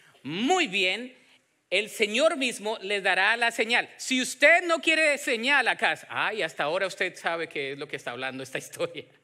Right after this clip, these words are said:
¿Cuál es la señal? La señal que Acaz no quería. La señal de la presencia de Dios.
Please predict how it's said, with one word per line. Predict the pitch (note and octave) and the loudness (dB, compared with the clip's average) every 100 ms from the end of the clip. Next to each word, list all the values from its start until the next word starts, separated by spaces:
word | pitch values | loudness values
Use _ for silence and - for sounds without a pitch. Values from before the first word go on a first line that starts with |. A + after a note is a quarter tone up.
| _ _ _ _ _ | _ _ _ _ _
¿Cuál | - A3+ | -2 0
es | C4 | 2
la | B3+ | 2
señal? | A3+ G3+ G#3+ - - | 0 0 -2 -4 -16
La | - G#3+ | -2 0
señal | G#3+ G3 G#3 | 0 0 0
que | G#3+ | -2
Acaz | G#3+ B3 | 0 0
no | B3 | 0
quería. | C4 D4 F4 - - _ _ _ _ _ _ _ _ _ _ _ _ | -2 -2 -4 -8 -20 _ _ _ _ _ _ _ _ _ _ _ _
La | G3 A3 | 0 0
señal | A3 G#3+ G#3+ | 2 2 2
de | B3+ | 2
la | |
presencia | B3 G#3+ A3+ A3 B3+ | 2 0 0 -2 0
de | A#3+ A#3 | 0 0
Dios. | C#4 C4+ - - | -2 -6 -12 -18